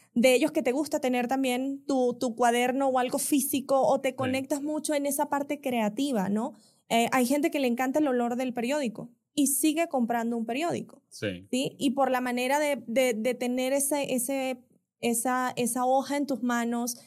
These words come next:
Speaker 1: eh, definitivamente sí creo que hay un mercado para eso.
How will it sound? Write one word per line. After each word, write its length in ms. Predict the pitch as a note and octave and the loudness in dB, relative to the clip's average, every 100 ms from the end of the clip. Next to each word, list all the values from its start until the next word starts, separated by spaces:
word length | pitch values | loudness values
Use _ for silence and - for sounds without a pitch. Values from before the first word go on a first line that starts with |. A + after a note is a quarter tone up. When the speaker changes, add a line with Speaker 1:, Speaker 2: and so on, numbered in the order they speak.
| - - | -20 -4
Speaker 1:
eh, 220 | B3 A#3+ | 0 2
definitivamente 720 | A3+ C4 C4+ B3+ C4+ D#4 D#4+ | 2 0 0 -2 -2 -2 -2
sí 120 | D#4+ E4 | -2 -2
creo 180 | D#4 | -2
que 80 | D4+ | -2
hay 80 | D4 | -4
un 120 | D4 | -2
mercado 600 | D4+ C#4+ C#4 B3+ B3+ C4+ | 0 0 0 -2 -2 -2
para 300 | C4+ B3+ A3 | -4 -4 -2
eso. 400 | A3 A3+ C4 C#4+ | -2 -2 -4 -6